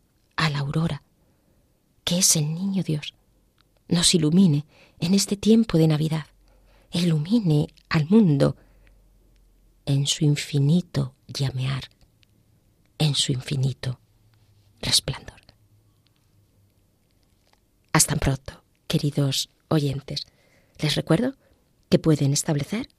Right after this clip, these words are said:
contacto con nosotros a través del correo mujeresparahoy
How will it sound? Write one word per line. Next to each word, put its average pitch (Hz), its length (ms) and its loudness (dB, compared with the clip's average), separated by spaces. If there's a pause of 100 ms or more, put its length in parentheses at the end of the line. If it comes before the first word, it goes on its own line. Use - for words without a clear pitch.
(140)
contacto 160 540 -6
con 160 180 -6
nosotros 208 500 -8 (600)
a - 100 -8
través 147 340 -4
del 143 140 -6
correo 165 420 0 (760)
mujeresparahoy 170 920 0